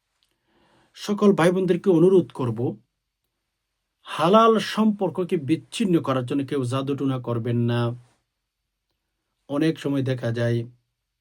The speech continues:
স্বামী স্ত্রীর মধ্যে অনেক গভীর সম্পর্ক হয়ে গেছে, ভালোবাসা হয়ে গেছে। এই গভীর ভালোবাসা অনেকে সহ্য করতে পারে না।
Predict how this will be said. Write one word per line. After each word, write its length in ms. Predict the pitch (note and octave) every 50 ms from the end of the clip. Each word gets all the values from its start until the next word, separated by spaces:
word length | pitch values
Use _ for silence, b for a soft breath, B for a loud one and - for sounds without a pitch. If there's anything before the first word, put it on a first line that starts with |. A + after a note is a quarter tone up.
| _ _ _ _ _ _ _ _ _ _ _ _ _ _ _
স্বামী 400 | - - - - C3 C3+ C#3 C#3+
স্ত্রীর 300 | C3+ - - E3+ D#3 D#3+
মধ্যে 360 | D#3+ D#3+ D3+ - - F3+ F3+ -
অনেক 280 | C#3+ C#3+ D#3+ D#3+ D3+ C3+
গভীর 380 | B2+ C#3 C3+ C3+ C3+ C3+ B2+
সম্পর্ক 520 | B2+ - - C#3+ C#3 B2+ B2 A#2 A#2 A#2+ B2
হয়ে 240 | A#2+ A#2 A#2+ A#2+ A2+
গেছে, 280 | A#2+ A#2 - - C#3
ভালোবাসা 600 | B2 A2+ A2 A#2 A#2 A#2 A#2 A#2+ A#2+ A#2+ - A#2
হয়ে 220 | A#2 C3+ C3+ B2+ A#2
গেছে। 460 | A#2 A#2 A#2 - B2 A#2+ A#2+ A#2+ A#2+ A#2+ - _ _ _ _ _ _ _ _ _ _ _ _ _ _ _ _ _ _ _ _ _ _ -
এই 240 | A3 A3+ A#3 A#3+
গভীর 600 | A3+ E3 F#3+ G#3+ G3+ G#3+ A#3 A#3 A#3 A3 G3+ G3+
ভালোবাসা 560 | G3 G3+ G#3 G#3+ G#3+ G#3 G#3 G#3+ G3+ G3+ G3 G3
অনেকে 400 | F3 F3 F3 F3+ E3 E3 F3+ E3+
সহ্য 380 | - - F#3 D#3+ C3+ D#3+ D#3+
করতে 300 | C#3+ E3 D#3 C#3 - C#3+
পারে 280 | C#3 C3 D#3+ C#3+ C#3 C#3
না। 440 | C#3 C#3+ C#3+ C#3+ C#3+ C3+ C3+ C#3